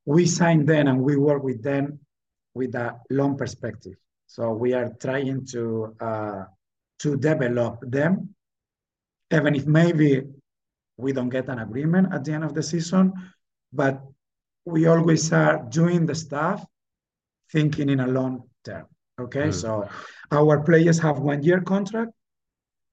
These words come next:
Speaker 1: Does not mean that after the season, they will be gone.
Speaker 2: Mm.
Speaker 1: Uh,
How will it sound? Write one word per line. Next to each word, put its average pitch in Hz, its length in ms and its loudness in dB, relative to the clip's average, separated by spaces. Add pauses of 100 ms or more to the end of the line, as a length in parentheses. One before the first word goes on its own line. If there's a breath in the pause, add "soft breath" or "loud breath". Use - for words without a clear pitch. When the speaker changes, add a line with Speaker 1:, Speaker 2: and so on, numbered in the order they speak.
(340)
Speaker 1:
Does 147 260 2
not 139 180 2
mean 139 360 2
that 131 180 -4
after 139 320 -6
the 117 180 -8
season, 202 640 -6 (460)
they 123 180 -2
will 110 340 -4 (220)
be 113 140 -4
gone. 139 480 -2 (260)
Speaker 2:
Mm. 98 220 -2
Speaker 1:
Uh, 104 440 -6